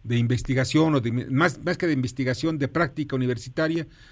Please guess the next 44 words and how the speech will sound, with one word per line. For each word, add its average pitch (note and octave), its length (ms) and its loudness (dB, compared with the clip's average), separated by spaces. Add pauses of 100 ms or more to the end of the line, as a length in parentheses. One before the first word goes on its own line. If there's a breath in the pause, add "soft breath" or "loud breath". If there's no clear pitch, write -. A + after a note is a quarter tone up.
(200 soft breath)
a A#2 100 4
la A#2+ 140 6
venta C#3 280 4
al A#2+ 100 0
público, D3 420 0
a A#2 40 4
la A#2 80 2
entrega C3+ 320 0
al A2+ 80 0
público C#3+ 440 -2
y A#2 80 -2
a - 20 -4
la A2 80 -4
fabricación. G#2 720 -6 (880 soft breath)
¿Qué C#4 180 8
es A3+ 140 2
lo G#3+ 140 4
que E3+ 100 4
necesitamos E3 840 4
para B2+ 260 0
evitar, B2 580 -2
o C#3 140 -2
para C#3 240 4
estar, F3+ 300 4 (340)
porque E3+ 220 4
evitarlo G#3 340 2
es - 80 -8
casi F#3 240 -2
materialmente C#3 540 0
imposible, G2+ 420 -6
pero C3 340 -2
para C3 320 0 (580 soft breath)
que D3 140 4
nosotros F3 440 2
detectemos D3+ 800 0
este C#3 280 2
virus D3 360 -2
desde B2+ 320 2
el B2 100 2
punto D#3 460 -4
de B2+ 100 0
vista C#3+ 260 -2
de B2+ 80 2
infectología? G#2 760 -6